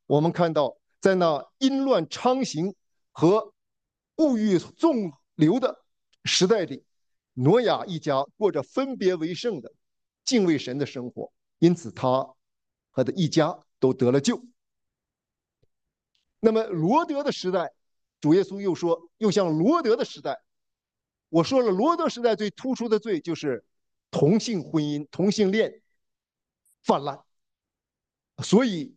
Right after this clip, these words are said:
上帝让火和硫磺降下来，把索多玛和俄-，俄摩拉这两个城市毁掉了。呃，罗德得救了。那么我们说，今天的情况是不是和上述的很类似呢？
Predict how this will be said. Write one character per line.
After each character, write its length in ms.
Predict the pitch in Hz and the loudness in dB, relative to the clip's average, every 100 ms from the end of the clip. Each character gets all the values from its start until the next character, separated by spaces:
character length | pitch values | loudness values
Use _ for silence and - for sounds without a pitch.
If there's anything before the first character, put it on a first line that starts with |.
| _ | _
上 280 | - - - | -2 0 0
帝 160 | 190 180 | -4 -2
让 220 | 190 156 | -2 -2
火 300 | - 165 147 | -4 -2 0
和 100 | 170 | -2
硫 200 | 165 226 | -4 -6
磺 260 | 196 165 180 | -2 -2 -2
降 260 | 240 156 | -4 -4
下 60 | 117 | -8
来， 120 | 107 _ _ - | -14 _ _ 0
把 180 | 147 139 | 0 0
索 320 | - 208 185 | -4 0 2
多 180 | 247 277 | 2 0
玛 220 | 160 120 | -2 -4
和 180 | 151 - | -10 -4
俄-， 180 | 165 214 208 | 0 0 -2
俄 140 | 170 196 | -4 -2
摩 120 | 208 | 0
拉 160 | 202 190 | -2 -2
这 120 | 185 | -2
两 180 | 147 131 | -4 -4
个 80 | |
城 180 | - 160 | -8 -8
市 140 | 160 151 | -4 -4
毁 220 | 127 110 | -6 0
掉 160 | 185 | 0
了。 160 | 190 - _ _ _ _ - | 0 -8 _ _ _ _ -6
呃， 80 | 123 | 0
罗 240 | 143 240 | 2 2
德 280 | 170 180 220 - - _ _ | 0 -2 -2 -6 -20 _ _
得 160 | - 143 | 0 0
救 220 | 160 143 | 2 -2
了。 80 | 101 - _ _ _ _ _ - | -4 -18 _ _ _ _ _ -2
那 140 | 254 | 2
么 100 | 254 | 4
我 100 | 196 | 2
们 120 | 202 | 0
说， 420 | 208 240 233 - _ _ _ _ _ _ _ _ _ _ _ _ | 0 0 -2 -10 _ _ _ _ _ _ _ _ _ _ _ _
今 240 | - 320 302 | -2 0 0
天 160 | 226 | 0
的 80 | 214 | 0
情 240 | 190 170 180 | -4 -6 -2
况 260 | 185 151 | -2 -2
是 160 | - 240 | -8 -8
不 80 | 180 | -4
是 120 | 180 | -4
和 160 | 190 | -4
上 260 | - 233 175 | -2 -2 -2
述 120 | 175 | -4
的 100 | 160 | -4
很 120 | - 127 | -4 0
类 200 | 208 196 | 0 -2
似 240 | - 247 | -6 -10
呢？ 120 | 196 | -10